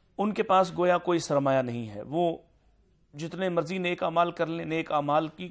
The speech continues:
کوئی حیثیت اور وقت نہیں ہے اللہ کے ہاں، اور، آ، ان کے بارے میں اللہ تعالیٰ کا فیصلہ موجود ہے، وَمَا لَهُ فِي الْآخِرَةِ مِنْ خَلَاقٍ۔ آخرت میں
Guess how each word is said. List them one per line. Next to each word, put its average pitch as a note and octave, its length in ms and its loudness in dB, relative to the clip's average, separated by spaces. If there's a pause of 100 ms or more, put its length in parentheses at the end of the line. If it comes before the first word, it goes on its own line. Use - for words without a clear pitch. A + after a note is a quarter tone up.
کوئی F#3+ 280 -4 (120)
حیثیت D3+ 560 -6
اور C#3 200 2
وقت D3 460 -6
نہیں C#3+ 300 -4
ہے B2+ 180 -4 (460)
اللہ D#3 320 2
کے F3 100 -4
ہاں، D#3+ 260 -2 (1040)
اور، D3+ 680 6 (180)
آ، C#3+ 320 -2
ان D#3 160 -6
کے D3+ 100 -6
بارے C#3+ 260 4
میں D3 100 -2
اللہ C3+ 120 -2
تعالیٰ D3 300 0
کا C#3+ 80 -4
فیصلہ C#3+ 400 -4
موجود C#3+ 420 -6
ہے، C3+ 200 -2 (400)
وَمَا C3+ 300 4
لَهُ C3+ 260 0
فِي C3+ 120 -10
الْآخِرَةِ C3 580 -4
مِنْ B2+ 180 -8
خَلَاقٍ۔ C3 480 0
آخرت C3+ 460 -6
میں B2 220 -8